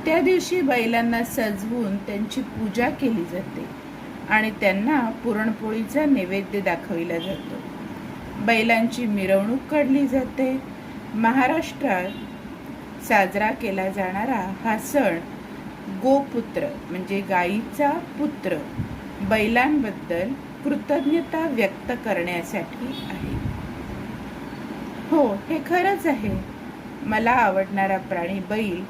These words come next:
हा खऱ्या अर्थाने शेतकऱ्यांचा मित्र आहे. नांगरणी, पेरणी आणि वाहतुकीसाठी बैलांचा उपयोग होतो.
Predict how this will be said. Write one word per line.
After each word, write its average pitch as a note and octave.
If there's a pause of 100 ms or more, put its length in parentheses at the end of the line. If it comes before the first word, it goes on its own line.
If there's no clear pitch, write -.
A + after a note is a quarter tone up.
(320)
हा D4+ (100)
खऱ्या A#3+
अर्थाने G3
शेतकऱ्यांचा G#3+
मित्र A#3
आहे. -
नांगरणी, G3+ (400)
पेरणी G3+ (500)
आणि A#3+
वाहतुकीसाठी A3 (380)
बैलांचा G#3+
उपयोग E3+
होतो. C#3+